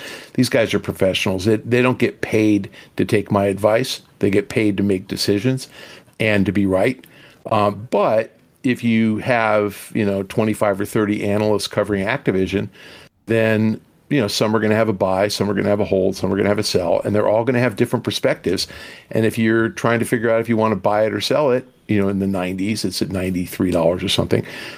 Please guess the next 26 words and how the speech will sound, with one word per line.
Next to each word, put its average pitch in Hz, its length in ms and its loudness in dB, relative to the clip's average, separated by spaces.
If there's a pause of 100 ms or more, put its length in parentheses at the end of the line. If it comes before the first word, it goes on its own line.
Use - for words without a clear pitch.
(140)
then 110 320 0
you 110 120 2
wanna 113 200 0
talk 110 320 -4
to, 113 420 2 (140)
you 131 140 0
know, 107 140 2 (160)
two 120 140 0
or 110 80 0
three 107 220 0
or 104 80 2
four 117 280 0
of 110 40 -2
them 104 180 0
and 104 120 -4
figure 104 280 0
out 101 300 0 (200)
if - 180 -8
you 95 60 -2
can 95 100 -4
get 107 180 -2
the 107 80 4
whole 101 220 0
picture 101 400 -2
put 101 240 0
together. 101 500 0